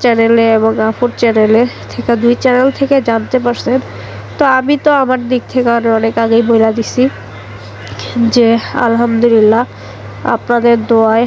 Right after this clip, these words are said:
আল্লাহর রহমতে, আহ, আমরা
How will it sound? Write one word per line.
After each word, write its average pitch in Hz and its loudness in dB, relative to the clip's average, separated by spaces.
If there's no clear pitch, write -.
আল্লাহর 214 2
রহমতে, 226 0
আহ, - -2
আমরা 220 -2